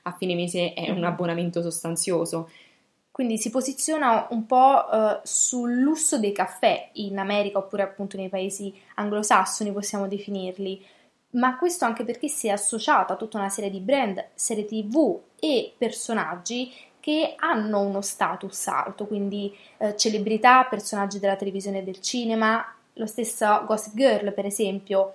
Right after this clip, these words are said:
Speaker 2: in cui tutti bevevano solo Starbucks e indossavano borse da centinaia di migliaia di,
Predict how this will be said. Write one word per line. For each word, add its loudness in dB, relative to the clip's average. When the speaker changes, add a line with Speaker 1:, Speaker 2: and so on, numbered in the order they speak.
Speaker 2:
in -8
cui -2
tutti 2
bevevano 0
solo -2
Starbucks 2
e 4
indossavano 0
borse 0
da 2
centinaia -4
di -2
migliaia 0
di, -6